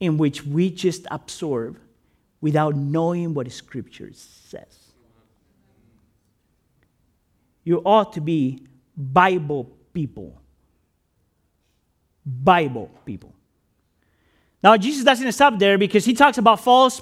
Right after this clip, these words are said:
preachers, and then he's gonna talk about false disciples. And I think that there's a connection between these two things. There's a reason why they come together.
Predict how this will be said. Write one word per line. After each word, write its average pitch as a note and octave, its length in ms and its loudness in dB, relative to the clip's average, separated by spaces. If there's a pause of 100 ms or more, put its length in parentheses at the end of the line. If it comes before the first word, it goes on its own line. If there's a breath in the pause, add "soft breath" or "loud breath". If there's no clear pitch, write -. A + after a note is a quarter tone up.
(240)
preachers, G#3 440 2
and G3+ 240 2
then B3 280 4
he's A3+ 160 0
gonna A#3+ 160 4
talk B3 200 0
about G#3 200 2
false G3 240 -2
disciples. G#3+ 640 0 (420 soft breath)
And A#3 100 6
I A#3+ 100 4
think D#4 160 0
that D4 100 4
there's C4+ 180 4
a C4 60 2
connection C4 520 2
between A3+ 280 2
these A#3 180 0
two A#3 160 4
things. C4 320 0
There's A3+ 200 2
a A#3+ 100 6
reason C4 400 2
why G#3 180 4
they G#3+ 100 4
come G#3 240 -2
together. A3+ 520 -2